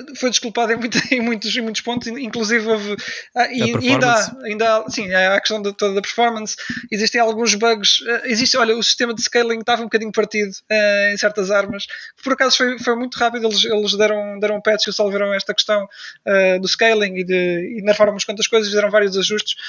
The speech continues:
Speaker 1: foram muito rápidos a, a mandar essa patch, mas no início estava um bocadinho, estava um bocadinho partido. Ahm, no entanto, lá está, são coisas que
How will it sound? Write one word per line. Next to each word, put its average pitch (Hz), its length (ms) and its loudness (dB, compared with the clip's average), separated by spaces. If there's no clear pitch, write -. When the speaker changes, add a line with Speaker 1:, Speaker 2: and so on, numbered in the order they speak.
Speaker 1:
foram 220 180 4
muito 226 180 -2
rápidos 220 300 2
a, 220 440 2
a 208 40 0
mandar 208 180 2
essa 214 160 0
patch, 262 280 0
mas 202 240 -2
no 208 120 -4
início 214 280 -2
estava 214 260 2
um 208 80 -4
bocadinho, 202 560 -2
estava 202 220 2
um 202 40 -4
bocadinho 196 240 0
partido. 175 360 -2
Ahm, 202 320 4
no 202 680 -6
entanto, 392 200 2
lá 330 60 4
está, 254 200 2
são 208 160 -2
coisas 233 300 0
que 226 760 0